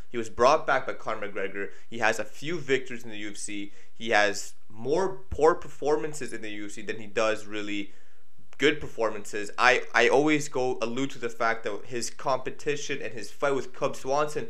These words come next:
was his best, but he still lost that fight to Cub, and then he went on to lose two in a row.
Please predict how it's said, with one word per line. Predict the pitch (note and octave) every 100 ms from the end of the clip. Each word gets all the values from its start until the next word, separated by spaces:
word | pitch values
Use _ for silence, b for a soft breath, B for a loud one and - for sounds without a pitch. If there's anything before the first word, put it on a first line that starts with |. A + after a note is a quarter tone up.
| B B
was | A2 A#2 D3+ D#3+ -
his | C#3+ A#2
best, | - C3+ D3 D3
but | C#3
he |
still | A#2+ - D3+ D3+
lost | A2+ G#2+ A#2 A#2+ -
that | A2+ G2 -
fight | B2+ B2 A#2+
to | A2
Cub, | - A#2+ G#2 F#2+ b b b
and | A2+ A#2
then | A#2
he | B2
went | A#2+ A2+
on | A2 G#2+
to | -
lose | G#2 G2+ G2+
two | - B2
in | A#2
a | G#2+
row. | G2+ G2